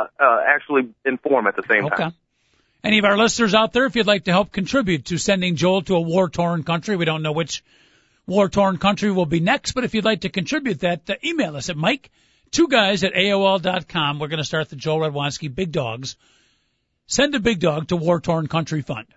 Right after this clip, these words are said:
Speaker 1: I, I hope you send me to, uh, to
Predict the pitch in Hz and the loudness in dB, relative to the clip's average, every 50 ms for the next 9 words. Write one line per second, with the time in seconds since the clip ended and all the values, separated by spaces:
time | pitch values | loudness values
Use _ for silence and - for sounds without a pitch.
0 | _ _ _ _ _ _ - - - 143 127 117 139 135 160 202 202 196 151 - | _ _ _ _ _ _ -20 -2 0 2 4 4 4 4 4 2 2 -2 -4 2
1 | - 165 160 156 156 156 143 143 - - 135 127 120 117 120 113 107 101 90 82 | 4 4 4 4 4 2 0 0 0 2 4 6 6 6 6 6 4 4 2 -2
2 | - _ _ _ _ 135 | -8 _ _ _ _ 0